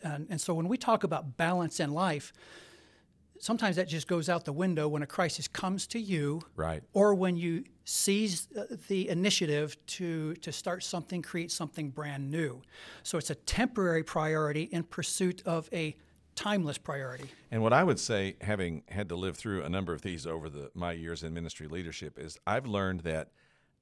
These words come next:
Speaker 2: a time to press needs to be followed by a time to play.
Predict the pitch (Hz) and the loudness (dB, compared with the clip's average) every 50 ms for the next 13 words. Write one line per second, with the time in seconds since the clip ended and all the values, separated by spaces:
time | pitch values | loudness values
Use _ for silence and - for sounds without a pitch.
0 | - - 92 90 - - - - 120 127 131 139 139 - - 123 107 - - - | -6 -4 -4 -4 -4 -8 -4 0 2 2 4 2 0 -2 -2 -4 -4 -4 -2 0
1 | 123 110 92 71 64 - - - - - - _ _ _ _ _ _ _ _ _ | 2 2 2 0 -2 -6 -8 -8 -8 -10 -12 _ _ _ _ _ _ _ _ _
2 | - 104 101 107 110 98 - - - 117 107 95 95 90 - - - 113 113 107 | -6 -4 -2 0 0 -2 -2 -4 -4 -2 -2 -2 -2 -4 -4 0 4 6 6 6
3 | 101 95 85 80 80 76 - - - 73 87 85 85 80 78 76 - - 85 82 | 6 6 4 2 0 -2 -6 -12 -4 0 2 2 2 2 0 -4 -4 -4 -2 -2
4 | 80 76 71 - - 71 - - 80 65 50 - | -2 -2 -4 -6 -8 -10 -8 -6 -6 -6 -8 -10